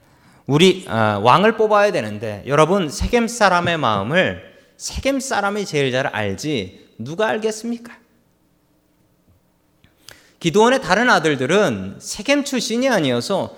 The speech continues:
세겜 사람 마음을 모릅니다. 그러니까 "저를 사사로, 저를 왕으로 뽑아주시면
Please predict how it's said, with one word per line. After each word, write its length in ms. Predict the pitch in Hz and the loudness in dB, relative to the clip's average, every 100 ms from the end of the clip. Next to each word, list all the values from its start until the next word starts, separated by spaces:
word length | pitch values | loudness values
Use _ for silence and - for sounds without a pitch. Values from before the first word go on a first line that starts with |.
| - | -18
세겜 380 | - - 285 285 | -8 -4 -2 -2
사람 320 | 262 233 247 | 0 2 4
마음을 380 | 220 190 202 190 | 4 4 4 4
모릅니다. 840 | 151 147 147 175 160 110 95 - - _ | 4 2 2 4 4 2 -4 -18 -20 _
그러니까 800 | - 151 151 143 196 139 104 - _ - _ - _ _ | 0 2 2 2 2 0 -4 -16 _ -20 _ -20 _ _
"저를 540 | - 151 160 208 247 254 | -6 2 6 6 4 0
사사로, 520 | - 196 143 107 90 | 2 2 2 -2 -6
저를 500 | - 143 170 247 294 | -6 4 6 6 6
왕으로 440 | 277 226 240 240 | 6 6 6 0
뽑아주시면 840 | 240 247 247 247 233 254 208 95 | 0 0 0 0 -2 2 2 0